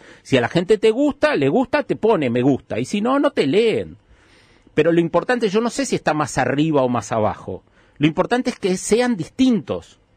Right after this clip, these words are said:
Una encuesta es el proceso por el cual se le pregunta a la gente lo que opina.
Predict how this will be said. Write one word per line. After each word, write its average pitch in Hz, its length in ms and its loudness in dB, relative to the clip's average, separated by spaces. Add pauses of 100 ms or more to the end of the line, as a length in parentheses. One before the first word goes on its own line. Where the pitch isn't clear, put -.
(280)
Una 240 180 0
encuesta 269 540 -2
es 214 340 -2
el 151 160 0
proceso 139 600 -2
por 131 160 0
el 131 100 -2
cual 131 260 2
se 139 120 -4
le 135 100 2
pregunta 190 480 -2
a 151 40 0
la 151 80 0
gente 226 340 -4
lo 175 140 -2
que 123 100 0
opina. 92 420 -6